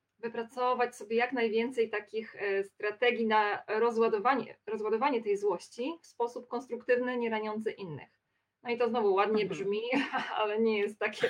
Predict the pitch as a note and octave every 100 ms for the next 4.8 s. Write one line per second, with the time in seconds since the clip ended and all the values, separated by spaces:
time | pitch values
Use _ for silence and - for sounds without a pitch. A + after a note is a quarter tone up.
0 | - - - - - C4 G3+ F3 G3 G#3
1 | A#3+ C#4+ - D#4 A3+ F#3+ C#4 - G#4 -
2 | - - C#4+ - - C4 B3 A#3+ A#3 G#4
3 | G4+ G#4 G#4 G#4+ G#4 F#4+ D#4 C4+ - B3
4 | G#3+ G#3+ A#3 G#3 G3 G3 G3+ A#3